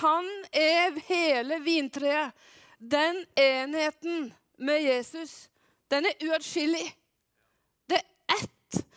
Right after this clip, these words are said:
Det finnes ikke sterkere enhet enn det treet, bildet på treet. Altså, Jesus er vintreet.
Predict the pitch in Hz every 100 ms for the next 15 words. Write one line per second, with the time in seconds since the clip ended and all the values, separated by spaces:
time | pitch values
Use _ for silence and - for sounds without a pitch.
0 | - _ 302 - 330 339 359 - - 311
1 | 359 - - 320 - - 254 240 - 247
2 | 226 262 311 - 262 285 - 254 214 226
3 | 254 320 269 180 202 294 277 233 277 -
4 | - 247 285 294 - _ _ - 226 233
5 | 240 262 - 349 - - _ - 226 240
6 | 285 330 330 277 285 311 247 196 240 254
7 | 262 320 -